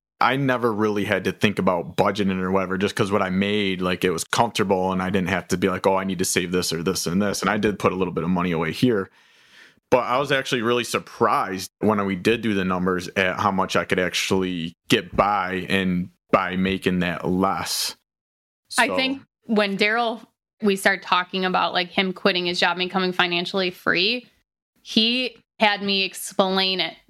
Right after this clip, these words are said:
Speaker 2: probably fifty different
Speaker 1: <laughs>
Speaker 2: times as to how it's
Speaker 1: I didn't
Speaker 2: going
Speaker 1: think
Speaker 2: to
Speaker 1: it was
Speaker 2: work
Speaker 1: possible at
Speaker 2: because he's
Speaker 1: all.
Speaker 2: always been in that mindset of a weekly steady paycheck. And just me going down, like, "Okay, here's the different ways that you can make money as a real estate investor."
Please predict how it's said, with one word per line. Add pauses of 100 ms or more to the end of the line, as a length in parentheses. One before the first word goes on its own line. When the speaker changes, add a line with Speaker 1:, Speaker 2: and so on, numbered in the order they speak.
Speaker 2:
probably
fifty
different
Speaker 1:
<laughs>
Speaker 2:
times
as
to
how
it's
Speaker 1:
I
didn't
Speaker 2:
going
Speaker 1:
think
Speaker 2:
to
Speaker 1:
it
was
Speaker 2:
work
Speaker 1:
possible
at
Speaker 2:
because
he's
Speaker 1:
all.
Speaker 2:
always
been
in
that (500)
mindset
of
a
weekly
steady
paycheck. (340)
And
just
me
going
down,
like,
"Okay,
here's
the
different
ways
that
you
can
make
money
as
a
real
estate
investor."